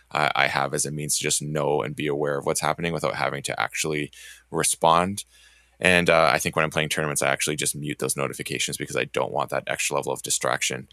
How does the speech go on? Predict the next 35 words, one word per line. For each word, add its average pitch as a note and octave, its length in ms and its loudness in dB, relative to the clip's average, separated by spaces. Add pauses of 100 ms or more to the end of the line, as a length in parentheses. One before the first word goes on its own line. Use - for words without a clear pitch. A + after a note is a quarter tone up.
(280)
But D#2 220 4
yeah, F#2+ 180 8
you're, F2+ 220 4
you're F#2+ 220 2
right. G2 220 4
When E2+ 160 -2
you're F2 80 4
playing F#2 240 0
I E2 180 6
R D#2+ 160 6
L, C#2+ 160 4
there D2+ 160 4
is, D2 360 0
like, C#2 220 -2
the, D2 200 2
the - 80 -2
fact F#2 240 4
that F#2+ 120 4
you're F#2 160 2
always E2+ 280 4
talking E2 400 2
to - 120 0
your D2+ 80 0
opponent E2 400 -2 (120)
doesn't D#2+ 340 0
allow D2+ 460 4
the D#2 160 -2
same D2 400 0
level D2+ 380 -2
of C#2 340 -2
distraction - 540 0
to - 80 0
happen C#2 240 -2
because D2+ 240 -4
there D#2 100 0